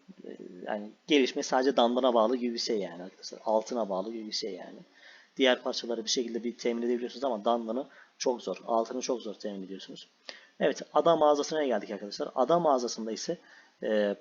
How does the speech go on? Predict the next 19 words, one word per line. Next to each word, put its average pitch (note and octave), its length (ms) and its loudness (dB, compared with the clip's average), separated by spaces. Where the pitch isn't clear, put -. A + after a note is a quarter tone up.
puan E3+ 260 6
kasıyorsunuz. A#2+ 640 -6
Bu D3+ 160 -4
elli C#3+ 260 2
beş E3 180 0
levelden A#2 280 2
sonra G#2+ 220 -6
gelen B2+ 320 -2
ada D3+ 460 2
özelliğidir. A2 760 -2
Adayı C#3+ 420 2
girip C3+ 340 0
burada C3+ 400 2
günlük C#3+ 340 0
olarak B2+ 320 0
iki C#3+ 180 -2
hakkınız C3+ 440 -2
var. C#3 100 0
Sıfırlayıp C3 760 -2